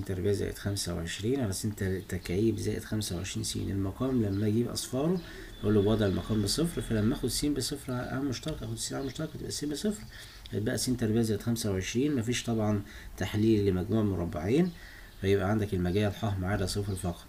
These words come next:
يبقى رقم تسعة المجال بتاعها ح فرق صفر، لأن المقام لو خدت س، هقول تاني يا شباب أهو، شايف س تكعيب زائد خمسة وعشرين س، لو خدت س العامل المشترك عملتها كده س أهي، هيبقى إيه؟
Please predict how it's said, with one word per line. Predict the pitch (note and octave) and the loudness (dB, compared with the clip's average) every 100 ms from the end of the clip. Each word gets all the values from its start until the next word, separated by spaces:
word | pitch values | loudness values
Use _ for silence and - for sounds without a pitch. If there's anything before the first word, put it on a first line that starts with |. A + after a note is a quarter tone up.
| - | -10
يبقى | E2 | -6
رقم | G2 G#2 | -4 -4
تسعة | F#2 A#2+ C3+ E3 F#3 | -4 -2 0 0 0
المجال | G2+ F#2 G2+ | 0 0 0
بتاعها | G2 G#2+ | 0 -2
ح | F#2+ G#2+ G#2 | -2 -2 -2
فرق | G#2+ - | -2 -4
صفر، | - C3 D#3+ - - - - - - | -4 -2 -2 -4 -10 -12 -14 -16 -6
لأن | - F#2+ | -2 2
المقام | F#2+ F#2 F2+ B2 D3+ F#3 - - - - - | 2 2 0 2 2 2 -2 -14 -18 -10 -2
لو | F#2 | -2
خدت | - A#2+ A#2+ | 0 -2 -2
س، | - - | -2 2
هقول | A#2 F2+ F2+ G2+ | 4 4 2 0
تاني | G#2+ G#2+ | 0 0
يا | |
شباب | G#2 G2+ G2 | 0 0 0
أهو، | F2 | -2
شايف | - G#2+ | -2 -4
س | G#2 | 0
تكعيب | A#2 G#2+ G2+ G#2+ A#2 | -2 -2 0 0 2
زائد | F#2 E2 | 0 -4
خمسة | - A2+ G#2+ | -4 -2 -2
وعشرين | F#2+ - B2 | -4 -4 -4
س، | - | 0
لو | D#3+ A#2+ | 0 0
خدت | G2 A#2+ A2+ | -2 -4 -4
س | B2+ | -2
العامل | A#2+ B2 | -2 -2
المشترك | A#2+ - F#3 F3+ - - - - - | -2 -2 -4 -4 -12 -16 -16 -16 -8
عملتها | G2 F#2+ G#2 | -6 -2 -2
كده | A2+ | 0
س | G#2 - | 0 0
أهي، | A#2 A#2 F3 - - - - | 0 0 0 -4 -20 -18 -12
هيبقى | A2+ G2 G#2 G2 | -4 -2 0 2
إيه؟ | G#2+ | 2